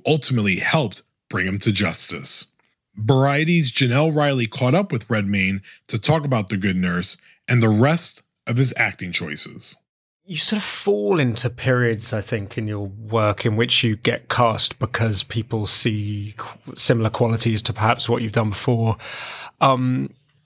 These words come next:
Speaker 2: I never am one of those actors who has the dream role. Actually, other than the M C, I would say that's d-,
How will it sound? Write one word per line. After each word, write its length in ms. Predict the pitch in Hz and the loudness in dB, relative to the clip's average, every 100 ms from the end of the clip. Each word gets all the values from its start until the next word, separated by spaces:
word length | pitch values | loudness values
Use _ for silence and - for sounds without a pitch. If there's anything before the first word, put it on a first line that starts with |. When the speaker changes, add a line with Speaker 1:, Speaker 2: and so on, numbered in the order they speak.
| _ | _
Speaker 2:
I 220 | 185 170 160 | -2 2 2
never 460 | 160 165 170 143 151 143 | 4 4 4 2 2 2
am 140 | 139 135 | 2 2
one 120 | 135 | 2
of 60 | 131 | 2
those 140 | 123 | 2
actors 420 | 131 131 120 104 | 0 0 0 0
who 380 | 123 120 117 104 - _ _ - | 2 0 0 -4 -8 _ _ -10
has 220 | - 117 | -2 0
the 80 | 127 | 0
dream 400 | - 120 113 107 | -2 0 0 2
role. 260 | 104 85 - | 0 -2 0
Actually, 280 | 160 - 160 | 2 2 4
other 220 | 180 165 | 4 4
than 160 | 131 117 | 4 4
the 120 | 117 | 4
M 140 | 107 101 | 4 2
C, 280 | - 90 - - | 0 -2 -6 -4
I 60 | 123 | 0
would 120 | 110 | 0
say 160 | - 123 | 2 2
that's 320 | 117 120 - - 123 | 2 0 -4 -6 -16
d-, 140 | 127 | -10